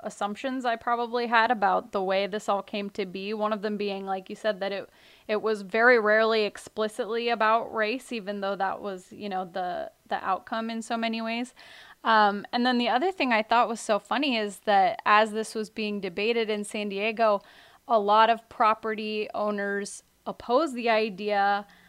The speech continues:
um, because they thought it would crush their property values. And you have, like, great quotes from people in La Jolla, of all places, saying, like, "How dare you,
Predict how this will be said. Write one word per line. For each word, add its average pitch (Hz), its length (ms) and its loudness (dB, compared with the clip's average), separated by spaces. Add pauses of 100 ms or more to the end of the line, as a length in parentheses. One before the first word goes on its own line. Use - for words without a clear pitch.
(200)
um, 196 640 0
because 208 500 0
they 220 120 0
thought 214 240 4
it 185 80 2
would 208 160 -2
crush - 400 -2
their 202 160 -4
property 214 540 -4
values. 190 580 -2
And 214 240 -4
you 214 80 -6
have, 208 260 -2
like, 214 220 0
great 214 320 -4
quotes 226 340 -8
from 226 220 -8
people 220 380 -6
in 214 160 -4
La 202 160 -4
Jolla, 262 400 2
of 196 200 2
all 208 160 4
places, 214 540 -4
saying, 208 260 0
like, 202 240 -4
"How 220 360 4
dare 208 420 -2
you, 240 580 0